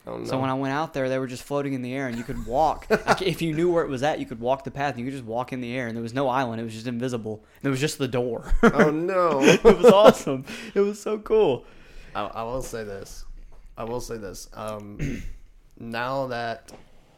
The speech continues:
Speaker 1: now that that's been a thing acquired, officially acquired, they'll have time and resources to fully, to, like, more polish out their games.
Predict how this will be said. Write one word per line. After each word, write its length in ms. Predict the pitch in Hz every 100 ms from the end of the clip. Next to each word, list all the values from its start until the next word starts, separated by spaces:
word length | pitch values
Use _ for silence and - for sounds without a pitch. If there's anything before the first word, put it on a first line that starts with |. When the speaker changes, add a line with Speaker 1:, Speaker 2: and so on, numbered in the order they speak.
| _ _ _ - - _ _ _ _ _ _ -
Speaker 1:
now 240 | 110 117
that 120 | 117
that's 200 | 113 110
been 320 | - 104 101 -
a 60 | 110
thing 440 | - 107 107 92
acquired, 420 | 107 - 104 104
officially 380 | 104 110 - 113
acquired, 560 | 101 101 98 107 90 117
they'll 160 | 110 110
have 240 | 120 -
time 520 | - 117 113 113 107 - _
and 380 | 110 110 107 104
resources 600 | 113 113 123 117 117 117
to 220 | 117 107 -
fully, 320 | - 120 117 117 -
to, 80 | 107
like, 200 | 95 -
more 280 | 123 120 113
polish 460 | - 113 113 113
out 200 | 110 113
their 120 | 131 127
games. 540 | 117 95 113 -